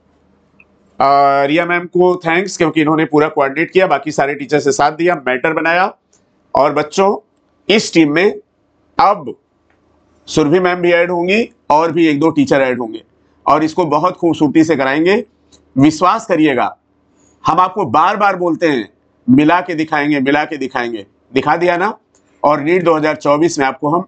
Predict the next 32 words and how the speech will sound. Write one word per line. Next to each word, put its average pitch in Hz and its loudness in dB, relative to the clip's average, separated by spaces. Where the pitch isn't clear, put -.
एटी 135 0
to 151 2
नाइंटी 120 -4
क्वेश्चन 131 -2
दिखाएंगे 131 2
एपिसोड 156 0
से। 180 -2
टोटल 139 0
एपिसोड 127 -2
नाइंटी 120 2
होंगे। 165 2
कुछ 220 2
एपिसोड 175 2
ऐसे 160 -2
ही 180 4
इंपॉर्टेंट 170 -2
हैं 208 0
और 143 2
कु-, 165 -4
कुछ 175 0
एपिसोड 151 0
हम 147 0
ऐड 117 -4
करेंगे। 98 -4
पिछली 165 0
बार 190 0
बच्चों, 196 -4
ये 147 6
पूरा 165 2
काम 170 -2
हुआ 156 0
था 170 -2